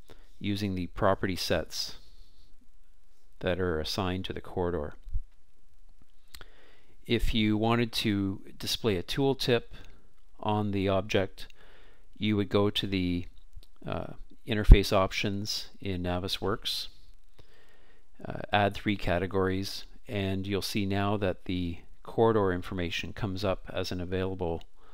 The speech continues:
quick property that we can now view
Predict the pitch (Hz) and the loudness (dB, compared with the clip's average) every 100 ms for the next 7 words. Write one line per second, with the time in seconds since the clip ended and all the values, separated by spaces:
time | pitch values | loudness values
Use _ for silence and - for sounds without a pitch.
0 | - - - - - - - - 101 - | -12 -12 -12 -12 -10 -10 -10 0 0 0
1 | - - - - - - - 92 - 90 | -10 -10 -10 -10 -10 -8 2 2 4 0
2 | 76 76 - - - - - 90 95 92 | 0 -4 -8 -10 -8 -6 -4 -4 -2 0
3 | 90 85 - 92 85 | 0 10 10 10 2